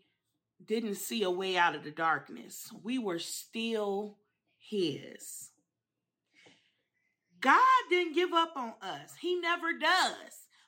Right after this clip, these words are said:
We the ones be giving up on him. And even in those moments, he is still claiming us. Jesus,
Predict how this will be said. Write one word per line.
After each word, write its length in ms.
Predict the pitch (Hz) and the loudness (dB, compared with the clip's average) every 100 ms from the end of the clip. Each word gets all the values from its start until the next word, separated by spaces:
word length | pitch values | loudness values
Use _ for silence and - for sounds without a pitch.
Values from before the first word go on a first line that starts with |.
| _ | _
We 120 | 247 466 | -4 -2
the 240 | 571 453 | 0 2
ones 240 | 359 320 | 2 0
be 140 | 262 339 | -2 -4
giving 260 | 339 320 | -4 -2
up 100 | 320 320 | -2 2
on 180 | 302 339 | 0 0
him. 440 | 427 453 285 185 - _ | 0 0 0 -2 -8 _
And 160 | 269 240 240 | -4 -2 2
even 320 | 392 427 440 427 339 | 2 2 -2 -6 -8
in 200 | 339 302 | -6 -2
those 400 | 294 302 285 240 | 0 -2 -4 -8
moments, 600 | 220 190 160 - - - | -6 -6 -10 -14 -20 -14
he 140 | 294 311 | -6 -6
is 340 | 196 175 170 | -4 -6 -6
still 880 | - - - - 262 220 165 156 - _ _ | -10 -10 -12 -6 -2 -2 -2 -6 -12 _ _
claiming 580 | - 220 220 214 175 143 | -10 -4 -2 -2 -4 -6
us. 640 | 143 - - - - - _ _ _ _ _ _ _ _ _ _ _ _ | -10 -14 -16 -16 -16 -18 _ _ _ _ _ _ _ _ _ _ _ _
Jesus, 800 | - 226 151 139 143 - - - | -8 -8 -8 -14 -18 -18 -18 -20